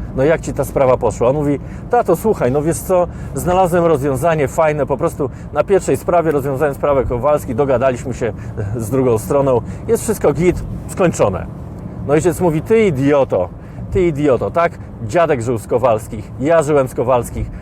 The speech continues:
a ty, baranie, na pierwszej rozprawie". Tak więc jak się trafi takich adwokatów, nie jak ten syn, tylko jak, jak ten ojciec, którzy po prostu będą sztucznie przeciągać sprawy,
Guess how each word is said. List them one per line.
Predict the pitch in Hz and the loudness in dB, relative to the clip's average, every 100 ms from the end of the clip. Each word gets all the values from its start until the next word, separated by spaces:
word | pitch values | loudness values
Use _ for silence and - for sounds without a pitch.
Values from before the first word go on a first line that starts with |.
| - | -6
a | - | -4
ty, | - 190 | 0 2
baranie, | 156 160 165 151 | 2 2 2 0
na | 135 | -2
pierwszej | 151 135 147 | -2 -4 -2
rozprawie". | 120 113 - 92 85 80 - - - - - | -4 -4 -4 -6 -6 -12 -14 -14 -12 -12 0
Tak | 143 156 | 2 2
więc | 147 151 - - - - - - | 0 -2 -2 -8 -10 -8 -6 -4
jak | 131 139 | -2 -2
się | - | 0
trafi | - 170 170 135 | 2 2 0 -2
takich | 175 175 165 | -2 -2 -2
adwokatów, | 147 117 131 135 101 101 107 | -2 -2 0 0 0 -2 -6
nie | 139 160 | -2 2
jak | 143 | 2
ten | 139 131 | 0 -4
syn, | - 143 | -2 -2
tylko | 120 117 120 | -2 0 2
jak, | 120 110 | 2 0
jak | 131 117 | -2 -2
ten | 135 | 0
ojciec, | 123 92 120 123 - - - | 0 0 -4 -6 -8 -14 -6
którzy | 165 170 | -2 0
po | 180 | 2
prostu | 180 180 | 2 2
będą | 165 165 | 2 2
sztucznie | 156 - 185 175 - 127 | 2 0 0 0 -2 -4
przeciągać | - 120 139 127 110 | -4 -2 0 0 -2
sprawy, | - - 123 95 117 | -4 -2 0 2 0